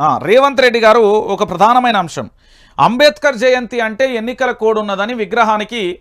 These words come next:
మనం నూట ఇరవై ఐదు అడుగుల విగ్రహం ఏర్పాటు చేసుకున్నాం కదా సెక్రటేరియట్ పక్కన హైదరాబాద్ నడిగడ్డ మీద అంబేద్కర్ విగ్రహాన్ని ఏర్పాటు చేసుకుని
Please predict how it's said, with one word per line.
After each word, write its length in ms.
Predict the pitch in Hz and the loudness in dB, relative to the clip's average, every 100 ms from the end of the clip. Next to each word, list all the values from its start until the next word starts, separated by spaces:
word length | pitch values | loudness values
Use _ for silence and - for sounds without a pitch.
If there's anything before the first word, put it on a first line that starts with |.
| - | -8
మనం 240 | 160 175 - _ 143 | -6 -6 -10 _ -8
నూట 280 | 208 226 220 196 156 - 139 | -6 0 2 4 2 -2 -8
ఇరవై 220 | 165 202 | -6 -4
ఐదు 180 | 196 180 | -2 -4
అడుగుల 220 | 175 180 | -4 -6
విగ్రహం 560 | 156 143 202 180 127 113 _ _ - | -6 -4 -4 -4 -12 -16 _ _ -4
ఏర్పాటు 420 | 180 220 226 185 | -4 -2 -6 -6
చేసుకున్నాం 380 | 202 - 190 185 | -8 -8 -12 -8
కదా 160 | 214 254 | -6 -6
సెక్రటేరియట్ 720 | 214 226 240 240 220 208 - | -6 -6 -4 -4 -4 -4 -4
పక్కన 300 | 175 190 131 - _ _ - | -6 -6 -10 -12 _ _ -4
హైదరాబాద్ 800 | 165 220 233 233 214 220 214 202 | -2 -2 0 0 2 0 0 -2
నడిగడ్డ 440 | 165 190 185 - | -4 -2 -4 -4
మీద 260 | 170 156 143 214 294 _ _ _ - | -8 -6 -4 -4 -4 _ _ _ -6
అంబేద్కర్ 580 | 147 202 233 262 - 247 | -2 -2 2 0 0 -6
విగ్రహాన్ని 540 | 233 202 208 208 190 175 | -4 -4 0 0 -2 -10
ఏర్పాటు 360 | 180 185 156 | -4 -4 -4
చేసుకుని 540 | 165 - 151 175 233 | -10 -10 -12 -10 -12